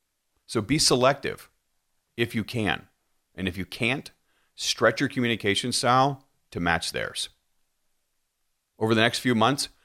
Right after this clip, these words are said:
I'm gonna take a deep dive into all four different buyer types with an individual episode devoted to each. So you're gonna know more about how to identify each buyer type,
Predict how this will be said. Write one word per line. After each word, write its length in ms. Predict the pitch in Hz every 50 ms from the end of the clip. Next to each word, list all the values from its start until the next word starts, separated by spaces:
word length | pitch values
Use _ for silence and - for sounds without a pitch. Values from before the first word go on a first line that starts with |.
| _ _ _ _ _ -
I'm 100 | 110 120
gonna 140 | 127 123 104
take 340 | - - 120 113 110 - -
a 40 | 87
deep 400 | 80 80 95 107 113 - - -
dive 440 | 101 92 92 92 110 123 123 - -
into 160 | - 82 80 - - -
all 240 | 95 104 110 120 117
four 380 | - - 110 107 107 110 107
different 460 | 92 - 92 90 90 110 92 - 64
buyer 240 | 69 71 76 80 98
types 440 | 101 - 143 139 151 151 - - - _ _ _ _ _ _ _ _ _ _ _ -
with 160 | 90 87 90
an 80 | 82 -
individual 500 | - 131 139 131 127 120 120 110 98 -
episode 600 | 95 - - 98 - 113 101 95 95 95 92 92 - _ _ _ _
devoted 380 | - 80 80 87 85 85 85 78
to 120 | 71 -
each. 220 | 82 80 73 -
So 140 | - - 98
you're 180 | 92 95 113 120
gonna 160 | 123 123 117
know 180 | 110 104 95 92
more 280 | 92 95 98 104 107
about 280 | 98 90 85 80 - -
how 180 | - - 107
to 120 | 107 98 85
identify 800 | 80 80 - - - 78 90 107 113 - - 127 123 127 135 131 123 -
each 240 | 117 113 - - -
buyer 240 | 95 87 87 87
type, 340 | 90 - 107 95 113 - -